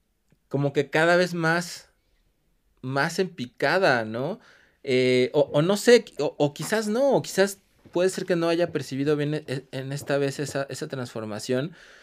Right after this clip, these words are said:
Quizás siento porque no, no, no hay tanto énfasis, ¿no? No hay... Mm, no sé, estas escenas finales que, que me gustan mucho,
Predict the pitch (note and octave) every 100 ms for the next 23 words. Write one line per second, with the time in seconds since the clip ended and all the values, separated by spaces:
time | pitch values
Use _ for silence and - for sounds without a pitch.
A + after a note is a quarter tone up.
0 | - - _ _ _ - C3+ D3+ E3 F#3
1 | E3+ F3+ B2+ - A#2+ A#2+ C3+ C3+ C#3 C#3+
2 | C3+ C3 C3+ D3+ D#3 D#3 C#3 B2+ F3+ G3+
3 | C3 - G2+ G#2 A2+ C#3 E3 A2+ A#2+ C3+
4 | C#3 C#3+ D3 D3+ C#3+ C3 A2 A2 G2+ G2
5 | _ _ _ _ _ _ _ _ _ _
6 | _ _ _ _ _ _ _ _ _ _
7 | B2 B2 A#2+ A#2 A#2 A2+ A2 G#2+ G2+ -
8 | _ _ _ B2+ D3 F3 E3 F3+ F#3 E3
9 | D#3 D#3 C3+ A#2+ B2 C3 - A2+ - G#2
10 | G#2 G#2+ A#2+ C3+ C3+ C3+ C3+ C3